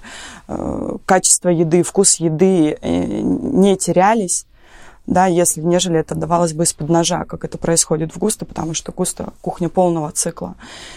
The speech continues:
Поэтому у нас разделение: идут завтраки строго до двенадцати, после двенадцати основное меню, потому что нет возможности для кухни из-за выстроенных процессов отдавать все в один период, потому что полуфабрикаты делаются из-под ножа, отдаются,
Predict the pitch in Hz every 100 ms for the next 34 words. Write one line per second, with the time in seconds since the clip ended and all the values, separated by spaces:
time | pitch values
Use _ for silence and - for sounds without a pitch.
0 | - 170 170 165 165 165 170 165 151 180
1 | 185 165 156 170 - 160 185 220 - 214
2 | 202 185 - - - - 175 165 165 165
3 | 180 175 - - - - 165 - 160 165
4 | 175 185 - 165 - 175 170 165 165 170
5 | 151 - 156 151 160 175 165 160 - 190
6 | 190 165 - 156 160 202 - 330 - -
7 | - - - 170 - 175 - 165 156 151
8 | - 160 202 - - 156 180 165 - 170
9 | 160 160 160 165 156 156 - 156 - -
10 | 165 165 165 165 165 185 175 151 156 156
11 | - 151 - 160 170 175 214 160 156 165
12 | 190 - -